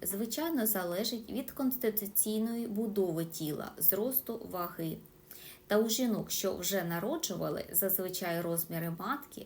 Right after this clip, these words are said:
теж більші. Обов'язково при постановці діагнозу враховується гінекологічний огляд і, відповідно,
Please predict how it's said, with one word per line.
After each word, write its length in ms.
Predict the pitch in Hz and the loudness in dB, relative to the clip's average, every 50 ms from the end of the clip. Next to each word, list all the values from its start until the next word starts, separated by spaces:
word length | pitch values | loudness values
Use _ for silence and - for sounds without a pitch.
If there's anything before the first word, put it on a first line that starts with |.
| - - - | -14 -14 -8
теж 280 | - 180 185 202 202 208 | -6 -4 -2 -2 -4 -4
більші. 600 | 180 185 190 170 147 - - - - - - - - - - - - - - - - - - - - - - - - - - - - | -4 -4 -2 -2 -2 0 0 0 0 0 -4 -12 -16 -20 -20 -20 -20 -20 -20 -20 -20 -20 -20 -20 -20 -20 -12 -12 -12 -12 -12 -10 -8
Обов'язково 880 | - - 208 220 214 226 240 233 214 - - - 220 190 160 165 165 | 0 4 4 4 6 4 4 6 6 4 6 4 4 4 4 0 -2
при 200 | - - - 175 | -2 -4 -4 -4
постановці 760 | 170 170 175 175 - - 190 196 196 185 160 165 - - 175 | -4 -2 0 0 2 2 2 0 0 -2 -2 -2 -2 -2 -2
діагнозу 800 | 165 - 175 180 196 240 285 294 262 208 175 170 - - - - - - | -2 -2 -2 0 2 2 0 0 0 2 4 4 2 2 0 -8 -8 -4
враховується 800 | 170 170 170 170 - 185 220 254 254 208 202 208 208 - - - | 0 0 0 0 0 -2 -2 0 0 0 2 2 0 0 -2 -4
гінекологічний 1040 | - 170 185 185 180 175 170 - 175 165 160 160 165 175 190 - - - - 226 220 | -6 -6 -6 -6 -8 -8 -8 -6 -4 -2 -2 -2 -4 -4 -6 -6 -6 -6 -6 -8 -8
огляд 540 | - - 208 185 165 160 - - - - - - - - - - - - - - - - - - - - - - - | -4 -4 -2 -2 -2 -2 -4 -6 -8 -8 -10 -12 -18 -20 -20 -20 -20 -20 -20 -20 -20 -20 -20 -20 -20 -20 -20 -20 -2
і, 140 | - 220 220 | 2 2 2
відповідно, 880 | 190 190 190 - - - 185 170 160 165 196 262 277 - 170 160 - - | 4 2 -2 -2 -2 -2 -2 0 0 0 -2 -4 -4 -2 -2 -2 -4 -4